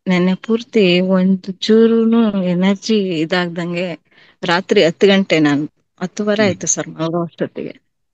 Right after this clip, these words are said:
Speaker 1: ಸ್ವಲ್ಪನೂ ನಿದ್ದೆನೂ ಬರ್ಲಿಲ್ಲ.
Speaker 2: ರೈಟ್.
Speaker 1: ಅಷ್ಟು ಚೆನ್ನಾಗಿತ್ತು.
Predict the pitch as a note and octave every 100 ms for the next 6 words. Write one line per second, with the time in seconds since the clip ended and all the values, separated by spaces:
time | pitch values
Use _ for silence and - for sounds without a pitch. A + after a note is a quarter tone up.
0 | _ - G#3+ G3 - A#3+ A#3 G#3+ F#3 F3
1 | G#3 A#3 A#3 F3+ D#3 C#3+ C#3 _ _ _
2 | _ _ _ _ - D3+ D#3+ F3 - G3+
3 | F#3 E3 E3 C#3